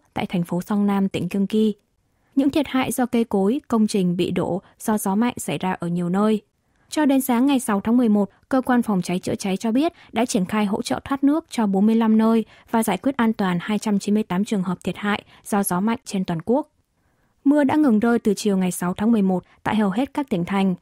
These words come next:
song dự báo gió sẽ tiếp tục giật mạnh cho đến sáng hôm sau, có lúc vào khoảng hai mươi mét trên giây. Chính phủ đã ban hành cảnh báo gió mạnh tại nhiều khu vực đất liền trên toàn quốc, cảnh báo sóng lớn cho toàn bộ vùng biển. Người dân phải chú ý kiểm tra tại các cơ sở như nhà kính,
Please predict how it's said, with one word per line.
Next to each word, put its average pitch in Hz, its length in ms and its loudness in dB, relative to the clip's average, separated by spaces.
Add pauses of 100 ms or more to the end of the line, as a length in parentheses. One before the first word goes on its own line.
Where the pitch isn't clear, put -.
(320)
song 294 240 2
dự 277 140 2
báo 202 340 0
gió - 180 -4
sẽ - 160 -6
tiếp 302 200 -6
tục 220 140 -2
giật - 180 -6
mạnh 202 280 0
cho 214 140 -4
đến 190 160 0
sáng 190 180 -2
hôm 226 180 2
sau, 233 320 0 (320)
có 226 140 2
lúc 302 220 0
vào 226 140 0
khoảng 190 240 -4
hai 208 180 -2
mươi 208 140 4
mét 240 160 0
trên 208 200 0
giây. 214 280 2 (560)
Chính 269 200 2
phủ 269 160 2
đã 233 140 0
ban 277 160 2
hành 262 180 2
cảnh 190 220 -2
báo 180 140 0
gió 202 160 -2
mạnh 254 220 2 (120)
tại - 140 -2
nhiều 196 160 2
khu 214 160 -2
vực 196 200 -4
đất - 180 -2
liền 202 260 2
trên 196 200 -2
toàn 180 220 -2
quốc, 294 240 0 (360)
cảnh 202 160 2
báo 196 120 2
sóng 208 220 2
lớn 196 240 2
cho 240 120 -2
toàn 190 240 -2
bộ 185 160 -4
vùng 185 180 0
biển. 180 280 -2 (500)
Người 262 140 6
dân 285 220 2
phải 202 140 0
chú 202 160 0
ý 202 160 2
kiểm 185 200 -2
tra 220 200 -2
tại 202 140 -6
các 254 220 -4
cơ 214 120 0
sở 190 300 -4
như 190 160 0
nhà 185 220 0
kính, 190 340 0